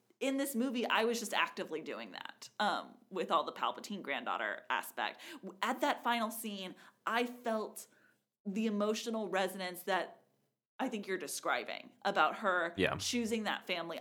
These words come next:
Speaker 1: I felt all of that because I was just letting all the dumb stuff go in my head.
Speaker 2: <laughs> You were rewriting it on the fly.
Speaker 1: One hundred percent. And, and I think that's okay. I think we get to do
Speaker 2: Yeah.
Speaker 1: whatever we want with our, with the stories
Speaker 2: Yeah.
Speaker 1: we receive. And that's how I choose to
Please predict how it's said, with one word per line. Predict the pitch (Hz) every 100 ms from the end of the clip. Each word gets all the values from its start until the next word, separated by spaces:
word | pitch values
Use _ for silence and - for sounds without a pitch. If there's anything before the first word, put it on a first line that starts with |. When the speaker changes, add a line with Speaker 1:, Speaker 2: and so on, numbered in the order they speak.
| -
Speaker 1:
I | 220
felt | 240 220 214 220
all | 180 180
of | 175
that | 156 -
because | 202 269 -
I | 190
was | 202 202
just | 190
letting | 170 175 170 165
all | 107 147
the | 170
dumb | 139 117
stuff | - 135 -
go | - 101 78 -
in | 135
my | -
head. | - 98 - - -
Speaker 2:
<laughs> | 339 - 330 - 214 - - - - - 381 - - - - - -
You | 131 147
were | 123
rewriting | 127 135 123 117 107
it | 95
on | 98 92
the |
fly. | 87 71 - -
Speaker 1:
One | 339
hundred | 381 392 - - 339
percent. | 381 285 - - - -
And, | 294 320 -
and | 330
I | 339 403
think | 415
that's | 349 -
okay. | 311 311 208 165 -
I | -
think | 254 226
we | 269
get | 294
to | 339
do | -
Speaker 2:
Yeah. | 190 -
Speaker 1:
whatever | 104
we | 101 208
want | 180 160
with | 170
our, | 120 -
with | 180
the |
stories | 170 170 160
Speaker 2:
Yeah. | 170 185
Speaker 1:
we | 156
receive. | 123 - 123 - - - - - -
And | 185 170 -
that's | 196 202 202
how | 240
I | 175 147
choose | - 170 156 -
to | -